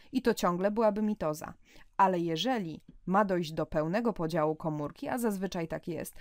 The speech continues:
to musi zajść jeszcze cytokineza, czyli rozdzielenie całej cytoplazmy oraz znajdujących się w niej organelli. Cytokineza, jeżeli ma zajść, to tak naprawdę ma swoje początki już w anafazie.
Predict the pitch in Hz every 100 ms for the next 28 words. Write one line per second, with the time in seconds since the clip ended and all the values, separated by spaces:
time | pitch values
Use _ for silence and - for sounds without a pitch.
0 | - - 320 277 277 240 196 190 - 190
1 | 175 180 - 180 170 - 180 170 170 165
2 | 180 185 190 190 170 185 180 220 175 165
3 | - 330 269 - 180 170 - 139 160 226
4 | 359 - - - 359 320 240 - - -
5 | 190 202 185 185 196 196 - 160 165 165
6 | 170 - 175 160 160 160 147 135 131 175
7 | - - - - - 190 165 180 208 359
8 | 202 160 165 170 160 156 156 285 220 156
9 | - - 175 170 196 165 262 226 180 190
10 | 214 202 - 190 180 185 - 180 - 185
11 | 175 165 - 175 170 - 165 160 160